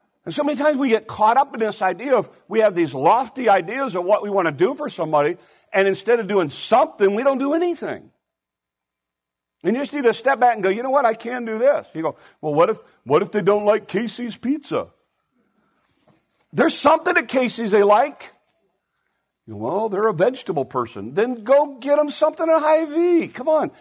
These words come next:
You, you follow what I'm saying? It's this idea of we, doing something is better than doing nothing.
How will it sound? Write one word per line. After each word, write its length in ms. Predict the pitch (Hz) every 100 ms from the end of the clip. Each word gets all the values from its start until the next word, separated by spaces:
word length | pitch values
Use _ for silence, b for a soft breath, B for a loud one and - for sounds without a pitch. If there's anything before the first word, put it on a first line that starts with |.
| b
You, 100 | 226
you 320 | 240 240 247
follow 300 | 180 247 277
what 140 | 302 294
I'm 100 | 277
saying? 400 | - 269 294 285 _ _ _ _ _ _
It's 140 | - -
this 160 | 302
idea 400 | 269 240 247 311 302
of 320 | 196 220 - b b b b
we, 280 | 202 240 - -
doing 360 | 147 294 320 269
something 840 | 165 - - 294 320 - 196 202
is 160 | 240 233
better 260 | 175 208 262
than 200 | 285 175
doing 320 | 143 180 247
nothing. 580 | 285 359 - 160 92